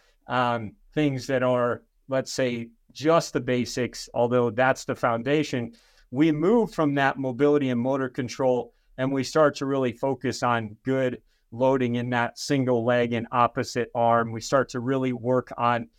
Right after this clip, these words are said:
that coordination and control under load. So I'm going to now just skip forward to where we're at now.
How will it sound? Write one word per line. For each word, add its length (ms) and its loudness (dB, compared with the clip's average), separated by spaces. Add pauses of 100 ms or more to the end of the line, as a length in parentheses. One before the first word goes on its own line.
(320)
that 300 0
coordination 640 -2
and 100 -10
control 520 -2
under 380 -2
load. 360 0 (340)
So 420 2 (380)
I'm 280 6
going 320 2
to 120 -6
now 340 2
just 440 -6
skip 420 -4
forward 360 4
to 140 -4
where 260 0
we're 200 -2
at 240 -2
now. 400 0